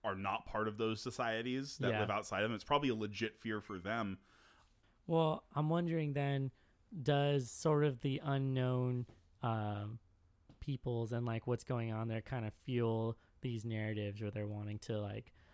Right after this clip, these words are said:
Speaker 2: do things like the Hanni-, like, Cannibal Holocaust, where they're like, "Oh, they're all cannibals. This is what they do on their times. Why they don't wanna be contacted?" So is it sort of fueling m-, movies like this where they're, like, wanting to create this sort of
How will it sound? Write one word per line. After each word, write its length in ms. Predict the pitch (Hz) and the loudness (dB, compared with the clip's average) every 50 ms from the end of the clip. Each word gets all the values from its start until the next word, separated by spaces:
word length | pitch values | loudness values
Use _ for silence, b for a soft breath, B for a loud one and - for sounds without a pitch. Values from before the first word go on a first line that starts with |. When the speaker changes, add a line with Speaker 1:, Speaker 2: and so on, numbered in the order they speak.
| b b b - - | b b b -14 -6
Speaker 2:
do 180 | 120 139 143 135 | -2 0 0 2
things 320 | - 139 135 131 127 123 - | 2 0 0 0 0 0 0
like 380 | 131 123 123 120 120 - - - _ _ _ - | 2 2 2 2 0 -2 -6 -12 _ _ _ -8
the 60 | 120 | -6
Hanni-, 280 | - 127 117 110 110 - - | -4 -4 -4 -4 -4 -6 -6
like, 220 | - 113 107 101 - | -6 -6 -6 -6 -8
Cannibal 400 | - - 113 104 104 104 - - - | -10 -8 -6 -6 -4 -6 -6 -6 -4
Holocaust, 400 | - 104 101 101 - 113 104 - - | -4 -4 -4 -4 -4 -6 -6 -6 -6
where 60 | 110 | -4
they're 100 | 107 107 | -4 -2
like, 220 | 107 104 104 - - | -2 -2 -4 -2 0
"Oh, 320 | - 123 120 113 107 113 - | 2 4 4 2 2 -2 -2
they're 320 | - 123 117 113 110 110 117 - - - | -2 0 0 0 -2 -4 -6 -8 -6 -2
all 160 | 120 113 110 110 | 0 0 0 0
cannibals. 480 | - - 117 104 101 101 101 104 101 | -2 -4 -4 -4 -4 -4 -6 -6 -6
This 140 | 110 107 107 | -6 -8 -6
is 80 | 107 107 | -4 -4
what 100 | 110 - | -2 -2
they 120 | 110 110 | -2 -2
do 340 | 104 113 110 107 104 104 107 - | 0 0 0 0 0 0 -2 -2
on 140 | 110 104 101 | -4 -4 -2
their 120 | 101 101 | -4 -4
times. 320 | - - 104 104 101 101 - | -4 -4 -4 -4 -4 -4 -2
Why 140 | 107 104 | -2 -2
they 200 | 107 104 104 110 | -4 -4 -4 -4
don't 160 | 104 107 107 - | -4 -4 -4 -4
wanna 200 | 104 101 104 101 | -6 -4 -4 -4
be 100 | 104 101 | -6 -6
contacted?" 680 | - 117 107 101 104 - - 120 - - 117 113 - b b b b b b | -6 -6 -6 -6 -6 -8 -8 -8 -6 -6 -6 -6 -6 b b b b b b
So 220 | - - 139 131 127 | -2 2 4 4 4
is 100 | 123 117 | 4 2
it 140 | 127 - | -2 -4
sort 240 | - - 135 127 120 | -2 0 0 2 2
of 240 | 120 120 117 113 - b b b b b b | 2 2 0 -2 -6 b b b b b b
fueling 640 | - - 180 165 156 151 151 147 139 131 127 127 131 | -2 4 6 8 8 8 8 6 4 2 2 2 2
m-, 80 | 139 | 2
movies 480 | 139 139 135 143 151 135 135 123 120 113 | 2 4 4 4 4 4 2 0 0 0
like 200 | 123 110 110 - | -2 -2 -2 -2
this 220 | - 110 107 - | -4 -4 -4 -2
where 160 | - 110 107 107 | -2 -2 0 0
they're, 260 | 104 104 104 104 104 | 0 -2 -2 -2 -4
like, 220 | 104 104 104 - - | -4 -4 -6 -6 -6
wanting 340 | 113 110 107 104 104 107 107 | -4 -4 -4 -4 -4 -6 -6
to 280 | - - 110 104 107 117 | -4 -4 -4 -4 -4 -6
create 500 | - - - 127 123 117 110 110 - - | -8 -8 -4 -2 -2 -2 -2 -4 -6 -6
this 160 | - 107 - | -6 -6 -4
sort 220 | - - 120 107 104 | -4 -4 -4 -4 -6
of 80 | 104 | -8